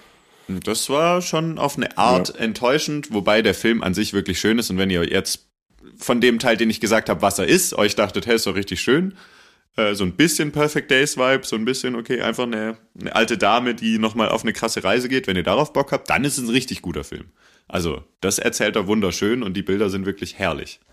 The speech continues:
Speaker 1: Äh, dann macht es Bock. Aber für mich, in dem Fall so ein bisschen mit mehr Bock auf Gesellschaftsdrama, ist es halt so, auch so drei von fünf Sterne.
Speaker 2: Okay,
Speaker 1: Und
Speaker 2: schade.
Speaker 1: die, die Woche der Mids außer,
Speaker 2: Ja,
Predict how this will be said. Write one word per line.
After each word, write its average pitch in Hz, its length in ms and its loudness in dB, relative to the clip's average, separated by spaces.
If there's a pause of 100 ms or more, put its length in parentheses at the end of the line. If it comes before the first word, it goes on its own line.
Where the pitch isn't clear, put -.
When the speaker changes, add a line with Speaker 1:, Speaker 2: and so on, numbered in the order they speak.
(440)
Speaker 1:
Äh, 78 240 -2
dann 78 140 -4
macht 87 200 -6
es - 80 -6
Bock. - 300 -2 (160)
Aber 101 200 2
für - 100 -2
mich, 165 340 2 (560)
in 98 140 -4
dem 107 160 -2
Fall 107 220 2
so 101 80 -2
ein 98 60 -2
bisschen 101 320 -2
mit 98 160 -2
mehr 101 180 4
Bock 104 240 0
auf - 440 -2 (640)
Gesellschaftsdrama, 117 2000 0 (720)
ist 98 160 -4
es 101 160 -6
halt 98 160 0
so, 92 240 -2
auch 85 160 -2
so 85 160 -6
drei 85 240 -2
von 80 160 -8
fünf 80 220 -10
Sterne. 73 380 -8 (220)
Speaker 2:
Okay, - 120 -6
Speaker 1:
Und 92 60 -6
Speaker 2:
schade. 98 320 0
Speaker 1:
die, 92 140 -4
die 95 180 -4
Woche 123 220 -2
der 104 140 0
Mids 104 640 -2
außer, 85 240 -4
Speaker 2:
Ja, 113 160 -2